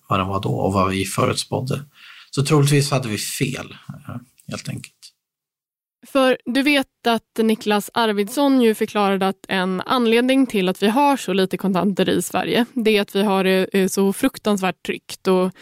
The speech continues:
Speaker 2: att vi bara litar på att våra bankkonton och så alltid kommer gå att nå.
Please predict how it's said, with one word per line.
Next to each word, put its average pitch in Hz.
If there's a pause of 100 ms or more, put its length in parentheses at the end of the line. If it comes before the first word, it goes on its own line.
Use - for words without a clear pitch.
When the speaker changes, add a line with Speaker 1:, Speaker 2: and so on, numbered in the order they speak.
(320)
Speaker 2:
att 214
vi 196
bara 196
litar 214
på 190
att -
våra 190
bankkonton 190
och 190
så 185
alltid 185
kommer 190
gå 185
att 196
nå. 214